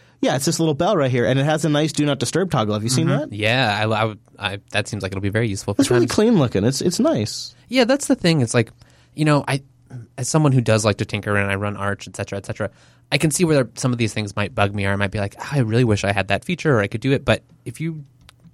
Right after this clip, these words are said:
Speaker 2: just are using the computer, or, like, especially kind of this laptop, I use it for show stuff, but
Speaker 1: Yeah.
Speaker 2: it's not my daily driver, so I don't do a lot of my main project work,
Speaker 1: Right.
Speaker 2: development, anything on it. So
Speaker 1: Right.
Speaker 2: someone, if I just wanna browse the web and have a laptop that connects to Wi-Fi and suspends and comes back every time,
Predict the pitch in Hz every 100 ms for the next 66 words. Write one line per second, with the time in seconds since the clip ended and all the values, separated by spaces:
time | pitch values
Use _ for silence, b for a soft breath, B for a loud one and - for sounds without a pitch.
0 | _ _ _ _ _ _ - 120 120 -
1 | 117 110 110 113 117 110 113 120 123 120
2 | 123 135 175 156 135 127 110 - 123 -
3 | 117 - 110 - b b - 202 156 139
4 | - - 139 123 110 - 139 113 110 -
5 | 139 127 123 120 107 117 123 120 107 120
6 | 107 117 107 104 98 98 101 101 98 151
7 | 151 143 151 135 131 127 110 131 127 117
8 | - 127 117 113 120 135 - 120 - b
9 | b - 151 160 - 139 135 160 180 143
10 | 104 - _ _ _ - 120 139 131 107
11 | 110 123 123 107 113 110 107 113 120 110
12 | 104 117 - 107 110 120 110 104 107 -
13 | 113 123 113 110 107 - 110 113 113 117
14 | 110 107 113 113